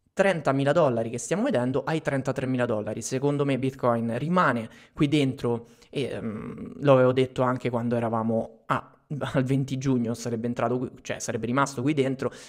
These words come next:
e lo sta facendo per un po' di giorni. Secondo me questo è l-, il range di prezzo attuale e dà modo anche appunto alle medie mobili di salire e infatti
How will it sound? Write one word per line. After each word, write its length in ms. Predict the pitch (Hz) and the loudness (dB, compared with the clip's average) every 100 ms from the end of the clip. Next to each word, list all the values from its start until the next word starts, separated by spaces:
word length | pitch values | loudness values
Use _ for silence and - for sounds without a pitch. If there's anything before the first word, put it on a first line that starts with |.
| - | -6
e 320 | 151 135 - - | -2 -2 -4 -6
lo 120 | 139 | -4
sta 180 | - 127 | -2 -2
facendo 360 | 127 127 120 | 0 0 0
per 140 | 117 123 | -2 -2
un 80 | |
po' 200 | 120 120 - | 0 -2 -2
di 140 | 156 | -8
giorni. 360 | 131 117 113 113 | -4 -2 -2 -4
Secondo 240 | 110 120 | -4 -4
me 80 | 120 | -2
questo 460 | 127 127 - 131 - | -2 -4 -2 -2 -2
è 160 | 131 | -4
l-, 320 | 110 117 120 - | -4 -6 -8 -6
il 160 | 139 | -4
range 320 | 135 135 127 | 0 0 0
di 80 | 123 | -4
prezzo 380 | 120 123 - - | -4 -4 -4 -8
attuale 500 | - - 110 95 113 - - - - | -8 -4 -2 -2 -6 -8 -16 -16 -4
e 40 | |
dà 100 | 254 | 2
modo 240 | 220 170 151 | 4 6 6
anche 300 | 151 151 131 | 4 2 -2
appunto 400 | - 170 139 120 | -2 -2 0 0
alle 180 | 123 131 | 0 -2
medie 320 | 156 147 160 | -2 -2 0
mobili 480 | 131 120 120 110 - - - - | 2 0 0 -4 -8 -18 -20 -6
di 160 | 151 | -4
salire 640 | 139 131 120 117 107 - - | 0 0 2 -2 -4 -8 -4
e 80 | 202 | -2
infatti 640 | - 143 147 - 127 - | 2 2 0 -2 -6 -6